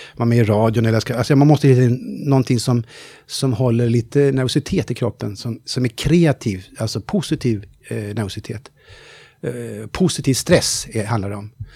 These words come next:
Tar man bort den utan bara ska försöka skaffa sig en hobby eller någonting som man inte har haft innan <laughs> eller något intresse, så, så då försvinner livsgnistan. Och då den här som hjärtat har startat igång med en gång i tiden på något sätt, eh,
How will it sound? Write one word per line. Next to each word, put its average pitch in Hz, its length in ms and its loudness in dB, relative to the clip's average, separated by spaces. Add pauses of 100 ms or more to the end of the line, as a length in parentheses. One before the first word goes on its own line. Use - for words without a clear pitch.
(460)
Tar 139 60 4
man 135 140 8
bort 165 200 8
den 127 300 8
utan 120 200 2
bara 117 420 6 (200)
ska - 160 -4
försöka 117 240 0
skaffa 120 260 0
sig 123 120 2
en 92 60 -2
hobby 117 440 2
eller 113 120 -6
någonting 110 440 -4 (160)
som - 140 -4
man 120 100 2
inte 110 460 -4 (160)
har - 200 0
haft - 300 -2
innan 131 360 4
<laughs> - 40 0
eller 143 260 6 (500)
något 143 140 0
intresse, 127 460 2
så, 120 320 0
så 139 600 -2
då 143 360 0
försvinner 123 580 2
livsgnistan. 131 680 0
Och 120 60 -4
då 135 160 4
den 156 120 4
här 117 280 6 (1040)
som 139 220 6
hjärtat 131 300 8
har 123 140 8
startat 127 300 2
igång 151 220 10
med 147 80 12
en 131 60 10
gång 127 100 10
i - 20 12
tiden 120 300 6
på - 80 2
något 120 100 4
sätt, - 340 2
eh, 131 360 2